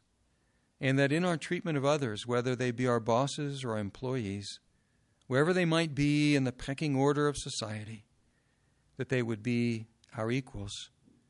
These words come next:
that we would treat them as your image, and if they're yours, that we would treat them as brothers and sisters, and that no matter what oppressive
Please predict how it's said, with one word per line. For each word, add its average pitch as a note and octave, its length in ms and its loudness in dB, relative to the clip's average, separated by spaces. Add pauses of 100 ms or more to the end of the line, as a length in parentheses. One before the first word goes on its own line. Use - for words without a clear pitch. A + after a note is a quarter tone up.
(340)
that B2+ 100 -2
we A#2 120 2
would G#2+ 160 -4
treat C3 300 -2
them G2+ 300 -8 (420)
as A#2+ 160 -4
your C3+ 180 2
image, G2 460 -6 (600)
and B2 120 -2
if B2+ 100 -2
they're C3+ 140 2
yours, C#3 440 4
that C3+ 100 -6
we A#2 100 -2
would A#2 140 -4
treat C3 240 -2
them B2+ 180 -2
as G#2 80 -6
brothers A2 440 -2
and A#2+ 120 -4
sisters, - 560 -10 (720)
and C3 100 0
that C#3 100 2
no D3 100 4
matter E3 340 6
what D#3 380 4
oppressive C#3 840 -2